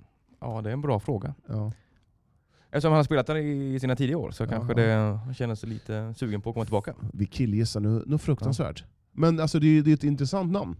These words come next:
Speaker 1: Mm,
Speaker 2: Så
Speaker 1: mm.
Speaker 2: är det.
Speaker 1: Absolut.
Speaker 2: Men jag vet inte, man kanske inte måste, kanske f-, I F K behöver lite mer backar, va?
Speaker 1: Ja, det kanske är så.
Speaker 2: Ja.
Speaker 1: Mm, mm.
Speaker 2: Jag tror att man letar där kanske mest.
Speaker 1: Ja.
Speaker 2: Kanske någon kreativ, eh,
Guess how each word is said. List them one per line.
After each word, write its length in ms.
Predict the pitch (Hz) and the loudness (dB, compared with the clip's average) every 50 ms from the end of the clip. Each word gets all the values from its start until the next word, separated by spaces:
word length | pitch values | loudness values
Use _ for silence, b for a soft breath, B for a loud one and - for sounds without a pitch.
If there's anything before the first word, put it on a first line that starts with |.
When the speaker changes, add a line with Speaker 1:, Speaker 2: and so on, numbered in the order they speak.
| - _ _ | -14 _ _
Speaker 1:
Mm, 220 | - 123 143 190 226 _ _ - | 4 4 4 4 0 _ _ -8
Speaker 2:
Så 60 | 110 | -4
Speaker 1:
mm. 120 | 139 151 | -2 0
Speaker 2:
är 40 | 104 | 0
det. 100 | 85 82 - _ _ _ _ _ _ _ - | -2 -2 -6 _ _ _ _ _ _ _ -6
Speaker 1:
Absolut. 420 | - 104 107 - - - 117 147 143 | -4 -4 -4 -2 -4 -4 -2 0 0
Speaker 2:
Men 60 | 143 | 2
jag 120 | 147 156 160 | 2 2 2
vet 160 | 160 165 151 | 2 2 2
inte, 180 | 147 143 - - 135 120 113 - 69 - - | 0 0 -2 -6 -10 -12 -12 -14 -16 -18 -18
man 400 | - - 123 131 139 139 135 131 | -12 -10 -6 -4 -2 -2 -2 -4
kanske 240 | 123 - 143 131 - | -4 -4 -4 -4 -4
inte 140 | 139 131 - | -4 -6 -8
måste, 560 | - - - - - 135 135 123 - - 123 123 - - - - | -12 -18 -14 -10 -6 -6 -6 -4 -6 -8 -10 -10 -12 -18 -20 -10
kanske 240 | - 135 127 127 120 107 110 | -8 -6 -4 -4 -4 -4 -6
f-, 300 | 110 - - - _ _ B B B B B B | -8 -10 -12 -20 _ _ B B B B B B
I 140 | - 151 143 | 0 2 2
F 80 | 139 - | 2 2
K 200 | - 156 156 151 151 | 2 0 0 0 -2
behöver 300 | 147 147 160 160 143 151 | 0 2 2 2 2 2
lite 240 | 147 151 - - 139 | 0 -2 -2 0 0
mer 60 | 113 | 0
backar, 460 | 107 165 - - _ _ - 220 135 | 0 -2 -6 -8 _ _ -4 -4 -2
va? 160 | 76 98 165 B B B B B B B B B B B B B B B B B B B B B B B B _ | -2 -4 -6 B B B B B B B B B B B B B B B B B B B B B B B B _
Speaker 1:
Ja, 460 | 107 98 143 160 165 180 214 233 247 202 | 0 4 4 6 6 4 2 0 -2 -4
det 60 | 208 | -4
kanske 260 | - 214 190 202 208 | -4 -4 -4 -4 -6
är 40 | 226 | -8
så. 280 | 247 - - 80 76 - - | -6 -6 -6 -6 -6 -8 -8
Speaker 2:
Ja. 240 | - 123 127 131 135 - - | -4 -2 -2 -2 -2 -4 -4
Speaker 1:
Mm, 280 | 107 110 123 135 147 - - | -2 -2 -2 -2 -4 -6 -8
mm. 200 | 120 127 143 156 | -8 -8 -6 -6
Speaker 2:
Jag 100 | - 131 | -4 -2
tror 100 | - 170 | 0 0
att 120 | 160 147 139 | 0 0 -2
man 520 | 139 135 135 135 135 131 131 127 127 127 127 | -6 -8 -6 -6 -4 -4 -4 -4 -4 -4 -4
letar 280 | 127 123 - - 123 | -4 -4 -4 -6 -6
där 280 | 127 131 113 104 - 87 - _ _ | -4 -4 -4 -4 -6 -8 -12 _ _
kanske 240 | - - - 82 - - | -12 -10 -10 -10 -10 -12
mest. 460 | - - 113 110 82 - - - _ _ _ _ _ _ _ _ _ _ | -8 -8 -6 -6 -8 -8 -14 -20 _ _ _ _ _ _ _ _ _ _
Speaker 1:
Ja. 240 | - 117 107 113 127 - _ - | -6 -6 -6 -6 -10 -14 _ -4
Speaker 2:
Kanske 220 | - 147 135 147 | -4 -2 0 0
någon 80 | 135 131 | -2 -2
kreativ, 600 | - - 143 139 123 - - 127 123 117 110 117 | -2 0 0 0 2 0 0 0 0 0 0 0
eh, 240 | 113 110 104 104 | 0 0 0 0